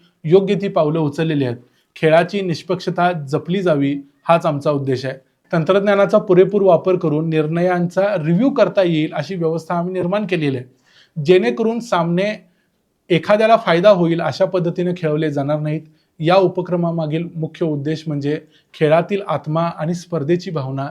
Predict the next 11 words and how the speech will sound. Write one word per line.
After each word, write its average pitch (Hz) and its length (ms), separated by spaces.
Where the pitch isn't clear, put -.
जिवंत 147 300
राहणं 143 340
हा 147 200
आहे. 127 220
म्हणजे 208 200
थोडक्यात 202 400
काय, 160 200
रिकी 156 220
पॉन्टिंगनं 190 760
दोन 185 200
हजार 190 300